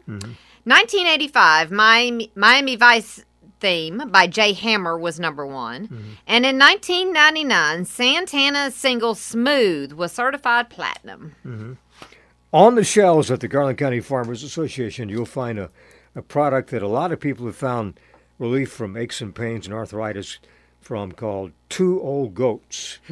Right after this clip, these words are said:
Speaker 2: <laughs> I love this name, 'cause I know some old goats.
Speaker 1: Now,
Speaker 2: Not
Speaker 1: why
Speaker 2: you, not you.
Speaker 1: When I hear that name, why do I immediately think of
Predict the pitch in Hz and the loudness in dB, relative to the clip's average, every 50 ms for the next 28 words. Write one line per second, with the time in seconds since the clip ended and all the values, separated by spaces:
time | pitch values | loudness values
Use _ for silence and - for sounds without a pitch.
0 | 196 190 - - _ _ _ _ - _ _ _ 294 349 349 277 - 262 262 254 | -14 -14 -16 -20 _ _ _ _ -20 _ _ _ -14 -14 -14 -4 0 2 2 2
1 | 240 226 220 190 180 202 190 190 - 185 165 156 151 147 147 165 170 165 _ _ | 2 0 -2 -2 -4 -8 -10 -10 -10 -8 -6 -6 -6 -8 -10 -14 -16 -18 _ _
2 | _ _ _ - 214 226 - 208 349 330 330 349 370 349 - 254 226 208 190 180 | _ _ _ -6 0 4 4 4 4 4 0 -2 -2 -2 -4 -4 -4 -2 -4 -4
3 | 170 165 165 147 165 185 185 - - - - - 185 196 185 - _ _ _ _ | -4 -4 -4 -4 -6 -6 -10 -12 -14 -16 -16 -20 -20 -20 -20 -20 _ _ _ _
4 | _ - 123 123 202 233 262 - 320 202 185 226 196 - 165 208 240 285 320 302 | _ -8 -6 0 4 6 6 8 8 6 4 4 2 0 0 4 6 6 6 4
5 | 277 247 202 156 147 165 190 185 _ _ - 143 139 135 127 110 - 240 247 233 | 0 -4 -6 -6 -6 -8 -10 -14 _ _ -6 -4 -2 -2 -2 0 2 4 4 4
6 | 214 202 170 135 139 160 160 143 127 113 95 143 190 226 220 202 175 156 143 127 | 4 2 0 0 -2 -2 0 0 -2 -2 -4 -6 -6 -4 -2 -2 0 0 0 0
7 | 113 120 165 202 180 202 180 160 151 127 - 160 143 139 - - 120 107 95 82 | -2 -2 -4 -4 -2 -2 -4 -4 -4 -6 -6 -6 -6 -6 -6 -6 -6 -6 -6 -10
8 | - | -14